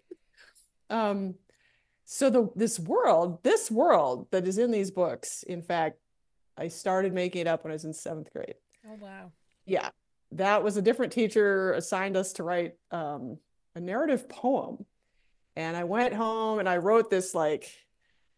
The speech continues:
Speaker 1: it just came out. I know since you write, you know how this is. You never, hardly ever have a thing where you just sit down and it all comes out at once.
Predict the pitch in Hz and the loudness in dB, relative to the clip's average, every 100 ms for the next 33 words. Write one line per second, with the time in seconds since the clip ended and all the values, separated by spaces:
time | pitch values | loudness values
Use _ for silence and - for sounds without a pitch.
0 | - 175 247 240 - 196 180 165 - 185 | -12 -8 -6 -6 -4 -2 0 -2 -2 -2
1 | 190 180 - - - _ - 185 - 196 | 0 0 -2 -10 -16 _ -8 -8 -4 0
2 | 180 185 190 214 202 170 170 175 165 208 | 2 2 2 0 0 0 0 -2 -2 -2
3 | 202 208 196 - 220 202 185 170 170 180 | 2 2 2 2 4 4 4 2 -2 -2
4 | 170 180 165 165 160 160 - 240 196 175 | -4 -2 -2 -2 -4 -4 -4 2 2 2
5 | 165 - 180 160 - - 247 214 185 175 | -2 -2 -2 -2 -6 -6 -2 0 0 0
6 | 127 175 220 - - | 0 2 2 2 0